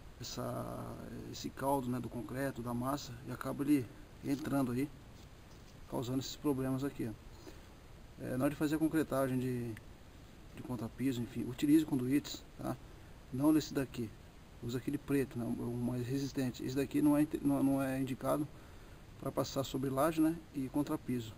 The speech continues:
Utilize o outro, que é o material mais rígido. Esse que geralmente a gente usa muito em parede, ok? Vou fazer a concretagem local, tampar, né, com saco de cimento molhado, pedaço de espuma, enfim,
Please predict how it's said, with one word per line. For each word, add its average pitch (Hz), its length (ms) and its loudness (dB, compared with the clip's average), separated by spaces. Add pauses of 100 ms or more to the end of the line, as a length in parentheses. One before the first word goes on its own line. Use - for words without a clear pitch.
Utilize 135 380 2
o 135 80 6
outro, 135 260 0
que - 80 -2
é 143 40 4
o - 20 6
material 131 320 4
mais 139 220 2
rígido. 117 300 0 (840)
Esse 120 160 -6
que - 80 -4
geralmente 139 300 2
a 135 40 0
gente 143 120 0
usa 139 140 4
muito 139 180 4
em - 20 -6
parede, 135 460 2 (840)
ok? 165 220 4 (1500)
Vou - 100 -2
fazer 160 180 6
a 160 40 4
concretagem 139 480 2
local, 127 320 2 (1040)
tampar, 147 400 6 (240)
né, 127 160 -2 (140)
com 131 60 -8
saco 135 280 -2
de 120 60 -8
cimento 127 260 -2
molhado, 127 400 0
pedaço 135 200 -4
de - 60 -8
espuma, 151 300 6
enfim, 123 300 2